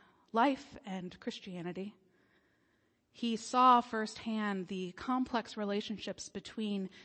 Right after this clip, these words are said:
people who had roots in this land or in other lands in America and the folks who had brought over so many different things. And amidst all his other commentary, which is fascinating in this book about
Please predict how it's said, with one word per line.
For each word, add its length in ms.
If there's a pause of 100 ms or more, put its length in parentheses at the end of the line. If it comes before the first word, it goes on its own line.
(260)
people 400
who 340 (440)
had 460 (380)
roots 560
in 180
this 240
land 440
or 180
in 100
other 220
lands 340
in 80
America 600 (560)
and 400
the 100
folks 440
who 120
had 180
brought 260
over 460 (540)
so 240
many 260
different 360
things. 400 (1500)
And 120
amidst 400
all 240
his 160
other 180
commentary, 540
which 160
is 60
fascinating 600
in 80
this 160
book 240
about 340